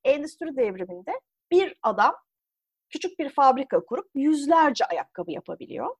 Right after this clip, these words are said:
O yüzlerce ayakkabı yapınca senin onlarca ayakkabı alman gerekiyor. Sen gene senede iki tane ayakkabı alırsan adam niye o kadar ara-, aya-, ayakkabıyı üretti? Sen onlarca ayakkabı almaya başladığında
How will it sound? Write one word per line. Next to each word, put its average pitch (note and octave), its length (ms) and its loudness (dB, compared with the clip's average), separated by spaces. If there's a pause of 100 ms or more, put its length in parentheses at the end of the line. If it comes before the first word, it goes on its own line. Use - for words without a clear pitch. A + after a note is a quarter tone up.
(360)
O D4+ 80 4
yüzlerce F4+ 580 2
ayakkabı C4+ 440 -2
yapınca D#4+ 400 -4
senin F#4 280 -4 (140)
onlarca F4+ 520 4
ayakkabı E3+ 420 2
alman - 360 -4
gerekiyor. - 480 -18 (400)
Sen C4+ 300 6
gene C4+ 260 4
senede C4 300 2
iki C#4 160 -6
tane G#3 260 2
ayakkabı A3+ 440 -2
alırsan B3 440 0 (300)
adam E4+ 300 4
niye E4+ 140 0
o C4+ 60 -2
kadar G#3 220 0
ara-, E3 340 0
aya-, F3+ 240 0 (120)
ayakkabıyı E3 680 -2 (500)
üretti? F3+ 480 -2 (340)
Sen F4 240 2
onlarca E4 800 -2
ayakkabı B3+ 420 -2
almaya F#3+ 420 -6
başladığında B3 640 -6